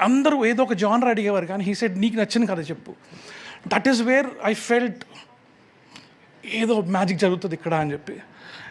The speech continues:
And when I told the story, కథ చెప్పిన తర్వాత everyone were excited, Vinay was excited, రమ్య గారు was excited, Sunny was, he is the one who put it through everything.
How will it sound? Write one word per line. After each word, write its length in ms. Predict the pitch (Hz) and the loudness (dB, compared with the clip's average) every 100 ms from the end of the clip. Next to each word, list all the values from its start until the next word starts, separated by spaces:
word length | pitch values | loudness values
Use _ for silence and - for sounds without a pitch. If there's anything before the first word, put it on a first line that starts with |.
| - | -2
And 100 | 202 | 0
when 180 | 208 202 | 2 0
I 0 | 202 | 2
told 260 | 220 262 262 | 2 4 0
the 100 | - | 0
story, 320 | 233 233 247 208 | 0 2 0 0
కథ 220 | 226 220 | 0 0
చెప్పిన 260 | 233 233 | 0 -2
తర్వాత 360 | 220 214 214 220 | 0 0 0 2
everyone 600 | 233 180 240 233 233 233 | 2 4 4 4 4 2
were 140 | 190 | -2
excited, 460 | 175 202 202 208 175 | -4 -4 -2 -2 0
Vinay 240 | 175 208 208 | 0 2 2
was 100 | 190 | 0
excited, 520 | 180 202 196 185 175 | -2 -4 -2 -2 2
రమ్య 200 | 175 202 | 2 4
గారు 200 | 202 202 | 2 2
was 120 | 180 | 0
excited, 380 | 175 180 185 180 | -2 -2 -2 -2
Sunny 320 | 165 175 185 | -2 -2 0
was, 100 | 185 139 - | 0 0 2
he 100 | 208 | 2
is 80 | 208 | 4
the 140 | 196 | 2
one 100 | 208 | 2
who 100 | 202 | 2
put 140 | 190 185 | -2 -4
it 40 | 175 | 0
through 220 | 185 160 | 0 0
everything. 340 | 190 208 170 | -2 -4 -6